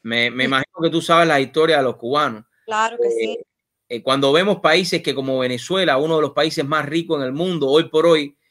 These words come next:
Speaker 1: las personas tienen que cultivar en el medio de un expressway para sacar un poquito de tomate, unos maíz.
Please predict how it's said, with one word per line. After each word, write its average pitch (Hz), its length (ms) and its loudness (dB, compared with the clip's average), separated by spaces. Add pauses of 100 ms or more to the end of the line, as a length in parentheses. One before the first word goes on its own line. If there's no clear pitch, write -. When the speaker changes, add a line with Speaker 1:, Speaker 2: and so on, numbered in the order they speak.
Speaker 1:
las 127 180 -4
personas 147 540 -2
tienen 156 340 -2
que 139 360 -4 (400)
cultivar 156 580 2
en 190 120 2
el 156 120 2
medio 185 400 0
de 156 120 0
un 185 140 -2
expressway 139 760 -2 (800)
para 127 640 2
sacar 147 340 -2
un 180 100 -4
poquito 156 380 -4
de 135 80 -2
tomate, 135 540 0
unos 151 240 -2
maíz. 139 600 -4